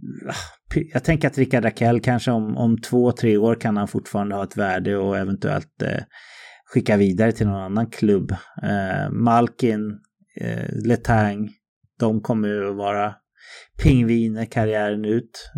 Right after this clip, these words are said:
eh, och troligtvis även Crosby då. Så de behöver vinna här och nu. Ja, om det räcker? Ja,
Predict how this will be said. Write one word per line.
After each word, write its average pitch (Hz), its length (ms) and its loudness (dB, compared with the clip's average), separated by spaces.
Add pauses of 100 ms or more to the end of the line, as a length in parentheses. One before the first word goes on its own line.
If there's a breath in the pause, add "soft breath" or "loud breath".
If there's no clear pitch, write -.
eh, 113 400 -4
och 107 640 -2
troligtvis 101 520 0
även 95 260 -4
Crosby - 500 -8
då. - 220 -8
Så 104 360 -2 (2000 loud breath)
de 165 260 4
behöver 165 320 4
vinna 160 280 6
här 156 200 4
och 151 80 0
nu. 143 280 2 (760 loud breath)
Ja, 165 140 -2
om 143 160 4
det 139 120 4
räcker? 147 540 0 (160)
Ja, 180 260 -2